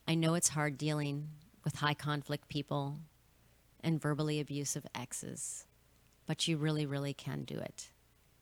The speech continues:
You really can. And I just wanna let you know that there's just always another way to do things.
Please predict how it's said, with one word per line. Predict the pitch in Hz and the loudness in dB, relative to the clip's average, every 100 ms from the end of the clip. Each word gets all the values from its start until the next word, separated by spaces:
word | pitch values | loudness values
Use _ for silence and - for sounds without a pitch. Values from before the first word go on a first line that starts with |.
| _ _ _ _ - | _ _ _ _ -10
You | 151 | -8
really | 139 156 160 | -2 0 0
can. | - 160 139 139 139 139 _ _ _ _ - _ _ _ _ _ - _ _ _ _ _ _ _ | 0 -2 -2 -4 -6 -10 _ _ _ _ -20 _ _ _ _ _ -20 _ _ _ _ _ _ _
And | 147 143 139 139 135 - - - _ _ - - - - - - _ _ _ _ _ _ _ | -2 0 0 -4 -8 -18 -20 -20 _ _ -20 -20 -10 -10 -10 -20 _ _ _ _ _ _ _
I | 165 | -2
just | 165 190 - | 0 0 0
wanna | 175 160 | 2 2
let | 147 143 - | 0 -2 -2
you | 160 | -2
know | 143 131 123 135 127 _ _ _ - - | -2 -2 -4 -8 -10 _ _ _ -20 -8
that | 156 - | -6 -2
there's | 214 240 | -2 0
just | - 196 185 - - | -2 0 0 0 0
always | 156 160 160 160 151 | 0 2 2 0 0
another | 156 147 156 | -2 -2 -2
way | 143 143 | -2 -2
to | 147 | -4
do | 139 131 | -4 -6
things. | - 139 139 135 139 - | -6 -6 -4 -6 -6 -8